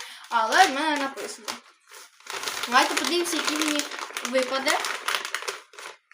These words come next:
Цікаво даже, який мені випаде. Як ви думаєте, рідкий, епічний чи цей легендарний? Пишіть у коментарях.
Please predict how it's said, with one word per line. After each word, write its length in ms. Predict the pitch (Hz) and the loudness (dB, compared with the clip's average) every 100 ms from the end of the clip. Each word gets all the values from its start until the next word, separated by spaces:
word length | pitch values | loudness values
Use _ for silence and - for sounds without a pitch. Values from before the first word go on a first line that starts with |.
| - | -10
Цікаво 420 | - 294 294 285 294 | -8 4 6 6 6
даже, 320 | 285 294 285 | 2 2 -2
який 480 | 254 - - 302 294 | -4 -6 -4 -2 -2
мені 260 | 285 285 | -2 -4
випаде. 500 | 262 277 277 269 262 - - - - - - 262 | -2 -4 -2 -2 -4 -8 -14 -10 -6 -6 2 6
Як 200 | 262 262 | 6 6
ви 80 | |
думаєте, 540 | 240 240 214 202 - 220 | 0 0 -2 -4 -2 0
рідкий, 480 | 269 392 403 277 254 | 4 4 4 -2 -2
епічний 640 | - 349 381 - - 302 | 0 -2 -2 -4 -4 -4
чи 300 | - 294 330 - - - - - - - - - - - - - - | 0 2 0 0 -6 -8 -12 -18 -14 -12 -10 -12 -14 -14 -10 -6 -4
цей 140 | 254 - - - - - - - - _ _ _ _ _ _ _ _ - 262 | -2 -4 -6 -8 -10 -12 -12 -12 -12 _ _ _ _ _ _ _ _ -8 -2
легендарний? 600 | 285 277 247 226 214 - - - - - _ _ - - - | 0 4 4 4 -2 -12 -12 -14 -18 -20 _ _ -20 -20 -6
Пишіть 500 | 294 370 403 - 370 | 0 4 4 4 -6
у 60 | |
коментарях. 840 | 359 415 392 359 349 262 220 214 | -4 0 0 2 4 4 4 0